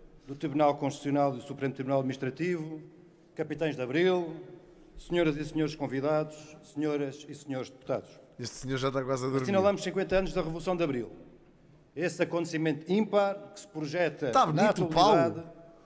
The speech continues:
Speaker 1: da nossa vida coletiva e é a referência para a construção do presente e do futuro do país. Gostaria, nesta oportunidade,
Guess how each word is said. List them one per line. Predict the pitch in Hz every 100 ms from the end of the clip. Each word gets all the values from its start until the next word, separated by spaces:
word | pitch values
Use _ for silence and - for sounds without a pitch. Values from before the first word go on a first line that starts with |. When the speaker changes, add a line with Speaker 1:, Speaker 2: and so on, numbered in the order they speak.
| -
Speaker 1:
da | 123
nossa | 170 165 165
vida | 160 147
coletiva | 151 143 147 190 160 180 170 - - - - -
e | 156
é | 165
a | 165
referência | 165 170 165 156 - 156 151
para | -
a | 151
construção | 165 151 151 135 139 135 127
do | 170
presente | 160 127 139 131 - 135 - - _
e | 147
do | 151 147
futuro | - 139 123
do |
país. | 113 123 107 - - - _ _ _ _ _ _ _ _ _ _ -
Gostaria, | 156 156 214 202
nesta | 208 208
oportunidade, | 196 - 196 202 214 214 190